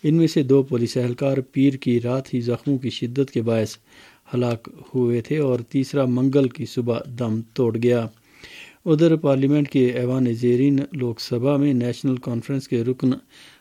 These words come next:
حسنین مسعودی نے جموں کشمیر میں بدامنی کے واقعات پر تشویش کا اظہار کرتے ہوئے اس مسئلے پر ایوان میں بحث کا مطالبہ کیا۔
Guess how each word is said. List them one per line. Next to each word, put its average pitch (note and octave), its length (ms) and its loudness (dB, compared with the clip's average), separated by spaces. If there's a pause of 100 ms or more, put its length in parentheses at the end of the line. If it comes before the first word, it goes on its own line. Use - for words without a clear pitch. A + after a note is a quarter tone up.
(180)
حسنین C#3+ 460 2
مسعودی C3+ 760 0
نے D#3 140 4
جموں B2 280 0
کشمیر C#3 460 2
میں C#3 140 4
بدامنی B2 520 0
کے C3 100 -4
واقعات A#2+ 500 -2
پر A#2 180 -2 (500)
تشویش C#3 440 0
کا B2+ 120 -2
اظہار A#2 280 -2
کرتے A#2 360 -4
ہوئے C#3 220 0
اس - 160 -6
مسئلے C3+ 320 2
پر A#2+ 220 0 (460)
ایوان C3+ 360 0
میں B2+ 180 0
بحث A#2 340 -6
کا B2 120 -8
مطالبہ A#2 520 -2
کیا۔ B2 380 2